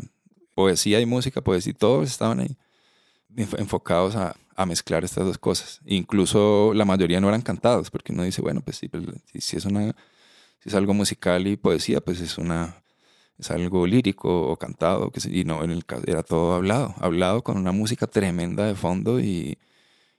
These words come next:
entonces, eh, pues sí, creo que, que no solo para muchos compositores puede ser una, una opción para,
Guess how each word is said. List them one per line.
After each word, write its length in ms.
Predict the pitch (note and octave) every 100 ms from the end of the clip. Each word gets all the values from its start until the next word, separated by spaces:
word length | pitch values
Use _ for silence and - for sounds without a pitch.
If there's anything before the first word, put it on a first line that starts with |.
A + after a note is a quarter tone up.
| _
entonces, 800 | - - E2+ D#2+ - F2 - -
eh, 300 | F2+ E2+ - _
pues 180 | - -
sí, 220 | - G2
creo 240 | - D2 -
que, 320 | G2 G#2 - _ _ _ _ _
que 440 | _ F2+ E2+ E2 - _ _
no 140 | F#2
solo 400 | F2 C#2+ G2+ G#2 - _ _ _
para 220 | - D#2+ D#2
muchos 240 | - -
compositores 500 | - D#2+ E2 G2 G2+
puede 160 | E2+ F2
ser 180 | F2
una, 320 | F2 E2 E2 - _ _ _ _ _ -
una 220 | F#2+ F2+
opción 400 | - - E2+ E2+
para, 480 | - F2 F2 D#2+